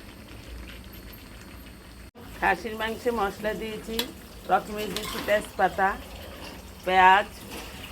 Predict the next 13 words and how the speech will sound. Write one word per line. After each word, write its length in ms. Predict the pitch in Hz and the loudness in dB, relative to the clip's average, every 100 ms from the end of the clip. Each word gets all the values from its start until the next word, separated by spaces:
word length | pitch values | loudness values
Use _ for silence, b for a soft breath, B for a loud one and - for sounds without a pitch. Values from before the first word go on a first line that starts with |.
| - - - - - - - - 180 | -12 -12 -12 -12 -12 -12 -12 -8 -4
রসুন 300 | 190 196 190 | -2 0 4
বাটা, 360 | 185 175 185 180 170 | 6 6 8 8 8
আদা 260 | 175 170 180 | 4 4 4
বাটা, 340 | 175 170 175 170 | 6 4 4 4
জিরার 400 | 165 180 180 175 165 | 4 4 6 6 4
গুঁড়া, 260 | 170 165 165 160 | 4 6 4 2
ধনিয়ার 440 | 180 175 175 170 | 0 2 2 0
গুঁড়া, 260 | 170 170 175 175 | -2 0 0 -2
স্টার 480 | - - 175 165 165 | -6 0 4 4 2
মশলা, 480 | 170 170 - 175 185 214 - - - - - - - 165 | 0 -2 -2 2 2 2 -6 -10 -10 -12 -14 -14 -10 2
জয়ত্রী, 600 | 180 175 170 - 170 175 - 165 - | 4 6 2 -2 0 0 0 -6 0
জয়ফল, 580 | 160 156 165 165 190 220 262 - - - - - - | 4 6 4 2 -2 -2 -6 -12 -14 -16 -16 -18 -8
হলুদ, 480 | 175 175 175 175 | 0 4 4 4